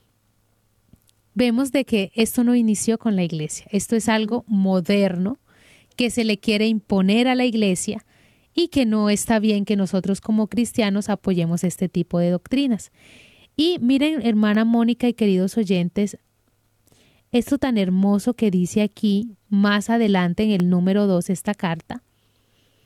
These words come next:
dice, "La declaración recoge y explica las razones fundamentales de esta doctrina expuesta por Pablo sexto, concluyendo que la Iglesia no se considera autorizada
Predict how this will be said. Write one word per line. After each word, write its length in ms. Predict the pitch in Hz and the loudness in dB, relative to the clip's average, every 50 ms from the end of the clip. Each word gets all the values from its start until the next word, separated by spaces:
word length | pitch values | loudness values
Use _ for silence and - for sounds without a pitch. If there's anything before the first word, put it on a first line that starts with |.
| _ _ _ _ _ _ - _ _ _ _ _ _ _ _ _ | _ _ _ _ _ _ -20 _ _ _ _ _ _ _ _ _
dice, 640 | - 185 233 226 214 - - - 240 254 269 - - _ _ _ _ _ _ _ _ _ _ _ _ _ _ _ _ _ _ _ | -2 2 2 2 2 0 0 -2 0 0 -2 -4 -8 _ _ _ _ _ _ _ _ _ _ _ _ _ _ _ _ _ _ _
"La 180 | - 226 247 247 | 0 0 2 2
declaración 640 | 247 247 - 247 247 233 233 226 - - 262 277 277 | 0 0 0 0 0 2 0 0 0 0 0 0 0
recoge 380 | - 320 - - 254 247 240 | 0 -2 0 0 0 0 2
y 80 | 277 269 | 2 0
explica 420 | 214 - - - 208 208 - - | 0 -2 -2 -2 -4 -2 -2 0
las 140 | 254 240 214 | 0 0 2
razones 380 | 208 185 - 196 185 185 190 - | 0 0 0 0 0 0 -2 -2
fundamentales 720 | - 240 220 202 196 180 185 180 - 185 180 185 185 190 | -2 -2 0 0 0 0 0 0 0 0 0 0 0 0
de 100 | 170 190 | 0 -2
esta 220 | 190 - - 208 208 | -2 -2 -2 -2 -2
doctrina 500 | 208 190 - - - 196 208 196 196 202 | -2 -2 -4 -6 -2 0 0 2 2 0
expuesta 540 | 196 - - - 202 190 190 - - 214 | -2 -2 -4 -2 -2 -2 0 -2 -4 -4
por 180 | - - 190 185 | -2 -2 -4 -4
Pablo 380 | - - 185 175 175 175 180 175 | -2 -2 -2 0 0 0 -2 -2
sexto, 500 | - - 196 196 - - - 202 - _ _ _ - - - - - _ _ _ | -2 -2 -4 -4 -4 -8 -14 -16 -20 _ _ _ -20 -20 -20 -20 -20 _ _ _
concluyendo 960 | - 302 320 320 320 - - 320 339 285 226 226 196 190 190 190 180 233 226 - | -2 0 0 0 -2 0 0 2 2 2 2 2 2 2 0 0 0 -2 -2 -2
que 140 | - 240 226 | -2 0 0
la 120 | 220 214 208 | 2 2 2
Iglesia 640 | 208 196 196 196 196 196 - - 226 208 170 - _ | 2 2 2 2 2 0 0 0 -2 -2 -2 -4 _
no 480 | - 208 208 208 220 233 254 277 311 349 | -2 0 2 2 4 2 2 0 -2 -4
se 280 | - - - - 214 196 | -8 -8 -4 -4 -4 -4
considera 800 | - - 202 190 185 170 - - 190 175 196 190 190 202 226 | -2 -2 0 0 0 0 0 0 0 0 2 2 2 2 0
autorizada 840 | 226 220 - - 190 185 180 175 - - - 196 180 185 196 226 277 | 0 -2 -2 -2 -2 -2 -2 -2 -4 -2 -2 0 0 0 0 -2 -4